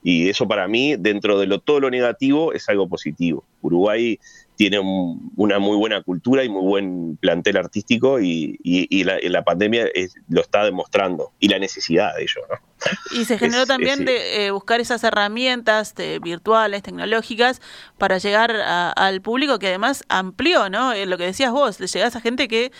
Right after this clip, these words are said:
Speaker 2: de otra manera no, no iba a ir a un toque, pero, pero
Speaker 1: Totalmente.
Speaker 2: que a través de, de las plataformas, o mismo cuando hacen, este, alguna interacción en las redes sociales, bueno, ahí sí los con-, los conocen, los escuchan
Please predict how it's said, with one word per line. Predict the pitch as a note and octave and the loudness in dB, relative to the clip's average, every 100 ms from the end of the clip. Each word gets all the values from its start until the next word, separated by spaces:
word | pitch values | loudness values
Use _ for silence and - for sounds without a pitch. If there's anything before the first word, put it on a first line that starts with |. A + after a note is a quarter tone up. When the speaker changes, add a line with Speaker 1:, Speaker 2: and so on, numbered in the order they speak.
| - | -10
Speaker 2:
de | - | 0
otra | A3 A3+ | 0 2
manera | F#3 G#3 C4+ C#4 | 0 2 2 2
no, | G#3 G#3 | 0 -2
no | G#3 | 0
iba | A#3+ D4 | 0 2
a | G#3+ | 0
ir | G3 | 0
a | |
un | F3+ | -4
toque, | F3+ G#3+ G#3+ D#4+ F#4 - - - - | -2 -2 0 -4 -6 -16 -20 -20 -4
pero, | G3+ F#3 F3 F3 E3+ | 0 2 2 0 0
pero | E3 | 0
Speaker 1:
Totalmente. | - F#3 G3 | 0 0 0
Speaker 2:
que | |
a | G3+ | 0
través | F#3+ G#3+ | 0 0
de, | A#3 G#3 | 0 -2
de | F#3+ | -2
las | F#3 | -2
plataformas, | G3 G3 G3 C4 C#4 A#3 G#3 | 0 0 4 4 4 2 -2
o | F#3+ | -4
mismo | G3+ A3+ | -4 -2
cuando | G3+ F#3 F3 | -2 0 -2
hacen, | - F#3+ G#3 F#3 | -2 -4 -6 -8
este, | F3+ F3 D#3 D3 - - - - | -8 -6 -6 -6 -10 -20 -16 -6
alguna | F3+ G3 A3 G#3 | -2 0 2 0
interacción | G#3 G#3 G3 F#3+ A3+ A3+ | -2 -2 -2 0 -2 0
en | G#3+ | -2
las | F#3+ | -2
redes | G3+ G#3 | -2 -2
sociales, | G#3+ G#3+ A3 B3+ | -4 -2 0 0
bueno, | A3+ G#3 E3+ - | -2 -2 -2 0
ahí | F3 G#3 | 0 0
sí | - A#3+ | -2 -2
los | G3+ | -2
con-, | F3+ F3 | -4 -2
los | F3 | -2
conocen, | F#3 G3+ A#3 G3 | 0 0 0 -2
los | E3+ | -6
escuchan | F#3 A3+ B3 A#3 | -4 -2 0 0